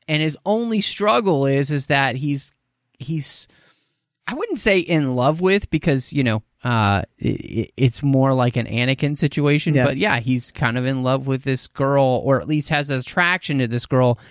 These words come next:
Speaker 1: named Penny, who is the absolute opposite of him in, like, political beliefs and just her personality and her whole worldview, uh, which, you know, um,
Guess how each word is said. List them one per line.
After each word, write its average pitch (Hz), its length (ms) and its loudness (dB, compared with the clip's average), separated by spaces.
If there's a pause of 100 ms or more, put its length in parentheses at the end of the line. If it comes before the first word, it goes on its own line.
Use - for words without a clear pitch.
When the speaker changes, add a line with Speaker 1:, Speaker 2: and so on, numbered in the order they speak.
(200)
Speaker 1:
named 131 240 0
Penny, 170 460 2 (320)
who 170 400 6
is 160 240 4
the 165 140 2 (360)
absolute 165 760 2 (260)
opposite 139 720 2
of 120 200 0
him 120 480 4 (420)
in, 151 160 2
like, 127 260 0
political 190 460 4
beliefs 175 680 -2 (360)
and 147 240 0
just 147 160 -4
her 139 100 -2
personality 170 1120 -2
and 151 400 -2 (100)
her 139 400 0
whole 180 540 -4
worldview, 113 1000 -2 (400)
uh, 139 320 2
which, - 560 -2
you 196 100 -2
know, 107 200 -2 (260)
um, 139 480 0